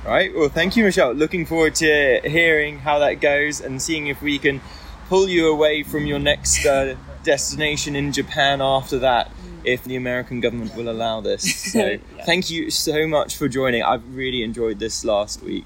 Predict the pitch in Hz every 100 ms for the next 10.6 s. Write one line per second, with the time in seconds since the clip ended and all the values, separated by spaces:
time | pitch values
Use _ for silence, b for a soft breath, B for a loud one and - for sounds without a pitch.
0 | - 202 196 185 185 - 190 175 175 175
1 | 180 - 175 180 175 180 175 170 165 -
2 | - _ _ _ _ _ _ _ _ -
3 | - 147 147 143 190 - 180 151 - -
4 | 131 131 123 110 110 - 120 117 117 110
5 | 113 104 104 - 110 104 143 139 117 120
6 | 104 - 110 120 - 117 - 95 98 -
7 | 143 135 170 160 123 135 123 120 - -
8 | 151 165 - 147 123 110 - 110 - 123
9 | - 117 107 - - 135 139 139 135 -
10 | 123 107 113 104 98 101